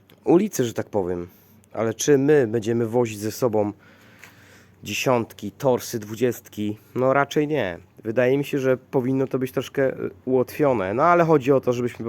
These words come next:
o, oczywiście chodzi o to, żebyśmy pojechali do serwisu, tak? Najprościej tak to zrobić. Tu tak samo, spójrzcie. Ale tu z lewej strony nie jest problem, bo kiedyś wymieniałem. Wystarczy zrobić tak, że w Corsie D wymieniamy z lewej strony,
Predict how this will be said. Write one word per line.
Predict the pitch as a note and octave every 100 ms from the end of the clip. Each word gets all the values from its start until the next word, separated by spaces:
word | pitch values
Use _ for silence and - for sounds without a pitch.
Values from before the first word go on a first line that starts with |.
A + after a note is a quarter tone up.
| G2+
o, | G#2+ A2+
oczywiście | A#2+ B2+ - C3+ B2 A#2+
chodzi | A2 G#2+
o | A2
to, | A2+ A#2+ - - - - - -
żebyśmy | - B2+ C#3+ E3 E3 D#3 -
pojechali | F3 D3+ C#3+ B2+
do | B2+
serwisu, | - D#3 D#3+ G2
tak? | F#2+ G#2 - - - - - - - - -
Najprościej | D#3 E3 C#3 A#2+ C#3
tak | A#2 -
to | A#2+
zrobić. | C#3 C3 F#2+ - - - - - - - - -
Tu | E3
tak | F3+ -
samo, | G#3+ G#3 C3+ -
spójrzcie. | A2+ A#2 - - - - - - - - - - - -
Ale | - F#3 G3+
tu | A3 G#3 -
z | D#3+ E3
lewej | G3+ F3+
strony | - F#3 E3
nie | D#3
jest | D3+ C#3+
problem, | F3 F3+ D3 D3+
bo | C#3+
kiedyś | D3+ C3+
wymieniałem. | C#3 D#3 F3+ D#3+ D#3
Wystarczy | C#3+ E3+ - D#3+
zrobić | C#3 D3+ C3+ C3+
tak, | - E3 F3+ - - - - -
że | A#2 A#2 C#3+ C#3+
w | C3+ -
Corsie | D#3 D3 - B2+
D | A#2 C#3+
wymieniamy | B2+ C3 C3+ C3+ C3+ B2+
z |
lewej | C3 C#3 C3
strony, | - C3+ C3 C3 B2+